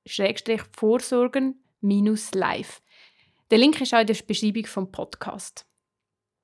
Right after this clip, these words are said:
In dieser Folge kann ich nicht nur meine Finanztipps einbringen, es hilft mir auch mega, dass ich ein paar Jahre in verschiedenen Funktionen im Reisebüro gearbeitet habe. Ihr wisst ja,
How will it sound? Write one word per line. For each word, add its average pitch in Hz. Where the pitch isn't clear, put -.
In 220
dieser 262
Folge 247
kann 214
ich 214
nicht 220
nur 226
meine 196
Finanztipps 226
einbringen, 285
es 214
hilft 254
mir 202
auch 180
mega, 190
dass 208
ich 226
ein -
paar 208
Jahre 208
in -
verschiedenen 226
Funktionen 208
im 214
Reisebüro 196
gearbeitet -
habe. 208
Ihr 196
wisst 254
ja, 285